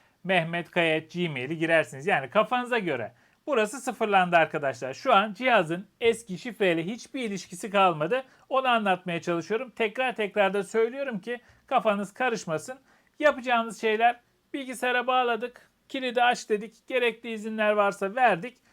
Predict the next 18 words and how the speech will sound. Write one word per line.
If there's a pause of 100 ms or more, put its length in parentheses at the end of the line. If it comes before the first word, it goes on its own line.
(120)
Sonra
reset
attı.
Zaten
işlem
tamamlandı. (440)
Gördüğünüz
üzere
cihazımızı
normal
bir
şekilde
de
kullanabiliyoruz. (420)
Herhangi
bir
problemimiz
yok.